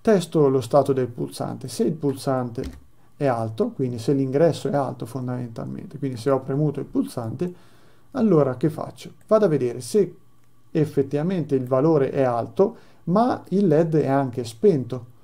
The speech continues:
perché io voglio eseguire questo tratto di codice una sola volta. Quindi nella condizione in cui il led è spento, quindi l-, lo stato del led, che è una variabile di tipo booleano, ok, che varrà solo zero o uno, vero,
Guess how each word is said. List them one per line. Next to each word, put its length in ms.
perché 240
io 120
voglio 260
eseguire 400
questo 280
tratto 300
di 100
codice 360
una 240
sola 240
volta. 360
Quindi 200
nella 220
condizione 520
in 80
cui 160
il 100
led 220
è 100
spento, 500
quindi 260
l-, 220
lo 120
stato 320
del 200
led, 260
che 100
è 40
una 160
variabile 560
di 140
tipo 280
booleano, 680
ok, 240
che 140
varrà 300
solo 360
zero 440
o 160
uno, 220
vero, 460